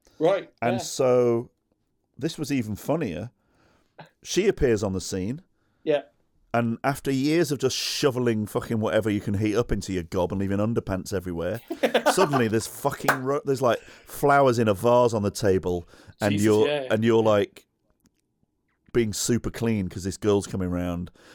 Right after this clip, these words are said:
Speaker 2: and then
Speaker 1: Yeah.
Speaker 2: she, she arrived and was, like, knocking together amazing salads and,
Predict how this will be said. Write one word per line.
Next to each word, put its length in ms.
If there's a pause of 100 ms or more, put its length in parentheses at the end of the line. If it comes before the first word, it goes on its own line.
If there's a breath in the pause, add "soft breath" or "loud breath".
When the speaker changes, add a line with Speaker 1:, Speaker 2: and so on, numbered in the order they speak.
(140 soft breath)
Speaker 2:
and 140
then 120
Speaker 1:
Yeah. 40
Speaker 2:
she, 400
she 240
arrived 380
and 100
was, 140
like, 160
knocking 400
together 420
amazing 500
salads 680
and, 260